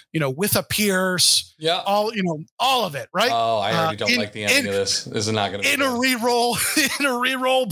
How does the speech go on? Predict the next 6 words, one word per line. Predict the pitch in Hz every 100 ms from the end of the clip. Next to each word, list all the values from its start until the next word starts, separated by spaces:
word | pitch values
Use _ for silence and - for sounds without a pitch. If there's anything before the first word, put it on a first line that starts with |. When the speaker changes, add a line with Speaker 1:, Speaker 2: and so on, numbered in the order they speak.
| -
Speaker 1:
bubble. | 214 - _ 220 190 - - - _ _ _ _ _ _
Nope. | 214 226 - _ _ _ _
Does, | 185 180 - - - -
does | 180 165
one | 175 165
damage. | 135 113 - - -